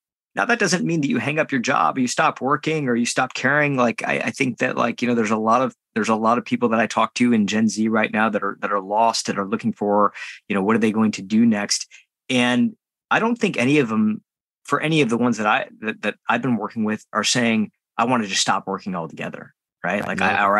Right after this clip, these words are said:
Speaker 1: I want to stop doing anything. I, I think that they're, they're looking for things that have meaning.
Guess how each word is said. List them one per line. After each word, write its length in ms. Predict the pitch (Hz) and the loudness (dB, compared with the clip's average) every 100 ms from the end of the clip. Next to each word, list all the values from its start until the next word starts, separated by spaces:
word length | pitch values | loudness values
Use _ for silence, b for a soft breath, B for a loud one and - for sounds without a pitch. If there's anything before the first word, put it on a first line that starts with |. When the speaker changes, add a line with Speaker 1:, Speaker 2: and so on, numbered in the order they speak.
| - | 0
Speaker 1:
I 20 | |
want 240 | 104 110 | 0 0
to 60 | - | 0
stop 280 | - 107 104 | 0 -2 -2
doing 360 | 107 104 98 - | -2 -2 -2 -2
anything. 440 | 123 120 - - _ _ B B - | 0 0 -4 -20 _ _ B B -6
I, 120 | - | -4
I 60 | 117 | 0
think 180 | 139 123 | 0 0
that 120 | - | 0
they're, 300 | 120 110 110 | 2 2 2
they're 140 | 117 107 | 0 0
looking 400 | 107 127 127 120 | 2 2 2 0
for 120 | 107 | 0
things 280 | - 104 - | -2 -2 -2
that 100 | 92 | -4
have 220 | 101 101 | -4 0
meaning. 380 | 180 226 92 | 2 4 2